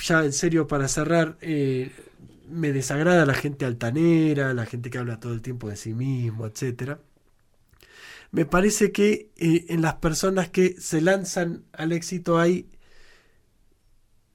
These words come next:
una buena parte de lanzarse en realidad a no saber qué y a la posibilidad de fracasar, y no la posibilidad de fracasar por haber cedido a una,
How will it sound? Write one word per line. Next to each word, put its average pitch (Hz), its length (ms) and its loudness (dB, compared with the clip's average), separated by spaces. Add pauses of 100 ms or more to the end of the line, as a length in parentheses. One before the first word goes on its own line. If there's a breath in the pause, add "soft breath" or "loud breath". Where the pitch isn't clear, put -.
(600)
una 196 240 2
buena 185 360 2
parte 185 300 2
de 160 80 4
lanzarse 170 440 0
en 151 80 -4
realidad 151 280 0
a 147 40 -4
no 151 140 -4
saber 143 420 -4
qué 156 200 -2
y 170 160 -2
a 139 60 0
la 135 100 -2
posibilidad 131 420 -2
de 151 80 -2
fracasar, 143 720 -6 (480 soft breath)
y 175 100 2
no 214 100 8
la 196 200 2
posibilidad 156 420 0
de 165 80 2
fracasar 156 580 -2
por 143 160 0
haber 156 380 0 (760)
cedido 143 880 0 (840)
a 143 120 -4
una, 139 220 -8